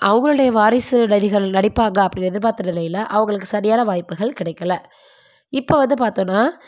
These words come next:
அவங்களுடைய மூத்த மகளுக்கு திருமணம் பண்ணியிருக்காங்க ராதா. அவங்க தனியாக வந்து பார்த்தோன்னா, தங்களுக்குன்னு வ-, ஒரு தொழிலை வந்து செஞ்சு வந்துட்டுருக்காங்க. அதாவது ஹோட்டல் சம்மந்தமான சில வேலைகளை செய்து வந்துட்டுருக்காங்க. சொந்தமாக வந்து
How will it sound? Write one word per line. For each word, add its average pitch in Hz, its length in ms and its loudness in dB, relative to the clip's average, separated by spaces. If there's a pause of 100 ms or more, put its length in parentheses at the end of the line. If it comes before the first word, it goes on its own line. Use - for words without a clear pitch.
(300)
அவங்களுடைய 226 420 2
மூத்த 294 280 2
மகளுக்கு 214 380 0
திருமணம் 214 360 0
பண்ணியிருக்காங்க 180 580 -6
ராதா. 175 340 -2 (140)
அவங்க 214 400 0 (280)
தனியாக 240 460 2
வந்து 190 200 -2
பார்த்தோன்னா, 180 500 -2 (1120)
தங்களுக்குன்னு 285 600 4
வ-, 214 360 0
ஒரு 214 220 2 (640)
தொழிலை 294 300 4
வந்து 208 280 0
செஞ்சு 190 260 -2
வந்துட்டுருக்காங்க. 175 760 -6
அதாவது 202 300 2
ஹோட்டல் 240 320 0
சம்மந்தமான 196 720 0
சில 190 280 -2
வேலைகளை 196 360 0
செய்து 185 260 -2
வந்துட்டுருக்காங்க. 180 680 -2
சொந்தமாக 214 580 0
வந்து 190 260 0